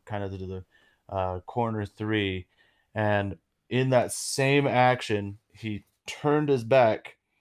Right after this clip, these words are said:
took a dribble. Another guy came over to grab the ball, and he swung the ball in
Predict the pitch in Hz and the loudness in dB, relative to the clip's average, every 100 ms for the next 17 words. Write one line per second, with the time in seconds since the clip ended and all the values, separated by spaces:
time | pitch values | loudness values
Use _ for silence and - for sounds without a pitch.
0 | _ _ _ - 147 139 135 131 113 107 | _ _ _ -2 -2 -2 0 0 2 0
1 | 101 127 131 127 123 113 135 135 139 131 | -2 -2 -2 0 -2 -2 -6 -4 0 0
2 | 123 104 113 117 113 104 104 90 123 110 | -2 -4 -2 0 0 -4 -6 0 2 2
3 | 104 - 104 104 98 - 131 135 127 117 | 0 -4 -8 -10 -12 -6 -4 -2 -4 0
4 | 117 113 107 110 123 | 2 2 0 -4 -6